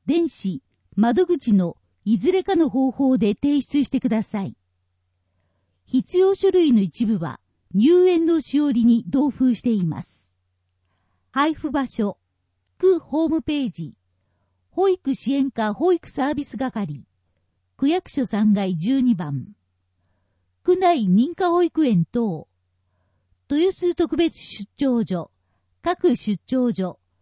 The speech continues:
各子ども家庭支援センター。申し込み期間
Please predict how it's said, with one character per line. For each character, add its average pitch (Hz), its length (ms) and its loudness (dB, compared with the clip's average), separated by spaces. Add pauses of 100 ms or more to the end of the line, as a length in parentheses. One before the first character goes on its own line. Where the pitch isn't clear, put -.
(320)
各 320 380 -2
子 269 140 -4
ど 311 120 0
も 349 140 -4
家 311 160 -4
庭 320 180 0
支 311 160 -4
援 285 160 2
セ 285 160 -6
ン 240 120 -2
タ 143 480 -8 (1700)
ー。 294 220 4
申 - 0 -
し - 80 -10
込 381 140 0
み 349 140 2
期 - 140 -20
間 185 340 -4